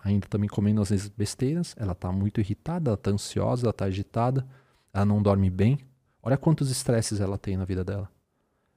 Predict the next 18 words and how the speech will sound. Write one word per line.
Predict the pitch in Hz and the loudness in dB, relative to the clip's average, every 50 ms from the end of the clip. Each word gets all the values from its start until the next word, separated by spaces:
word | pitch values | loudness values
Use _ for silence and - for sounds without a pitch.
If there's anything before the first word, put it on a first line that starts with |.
| _ _ _ - | _ _ _ -6
Ela | 101 98 | -4 -4
precisa | - - 123 110 - - - - 160 175 180 180 | 0 2 2 2 2 0 0 2 2 2 2 2
tirar | - - - - 151 135 117 120 | -2 -2 -2 2 2 4 4 4
algum | 131 143 135 117 101 95 92 | 2 2 2 2 2 2 2
deles | 92 92 92 90 92 92 - - - - _ _ - | 2 2 0 0 -4 -6 -8 -10 -18 -20 _ _ 0
ou | - 107 113 131 147 175 - | 4 6 6 6 4 2 0
modificar | - 113 110 110 110 117 - - 143 - - - 127 113 117 - - - | -2 0 0 0 0 -2 -4 -4 -4 -6 -4 -2 -2 -2 -2 -4 -4 -4
o | 107 | -2
máximo | 101 110 110 107 120 - - - 143 | 0 2 2 2 0 0 -2 -2 -4
que | 131 - - 151 | -2 -2 -2 0
der. | 135 98 92 - - _ _ _ _ _ _ _ _ _ _ _ _ _ _ - | 0 0 0 -2 -6 _ _ _ _ _ _ _ _ _ _ _ _ _ _ -8
"Ah, | - 156 180 180 | -4 0 2 4
mas | 165 151 143 | 4 4 4
não | 151 | 2
tenho | 147 - 160 156 | 2 0 0 0
condições | - 165 151 - 151 151 | 0 0 0 0 -2 -4
de | - | -4
sa-, | - 175 | -6 -10